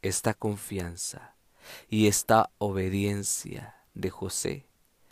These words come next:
a la palabra del Señor. Y hoy quiero leer una meditación maravillosa que a mí de verdad me emocionó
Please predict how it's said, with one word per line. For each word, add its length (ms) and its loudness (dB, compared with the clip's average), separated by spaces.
a 140 -4
la 120 2
palabra 880 -2
del 300 -2
Señor. 580 -6
Y 160 8
hoy 240 6
quiero 580 4
leer 480 2
una 200 6
meditación 840 4
maravillosa 1000 6
que 200 2
a 80 4
mí 540 0
de 200 6
verdad 520 2
me 440 0
emocionó 1120 -4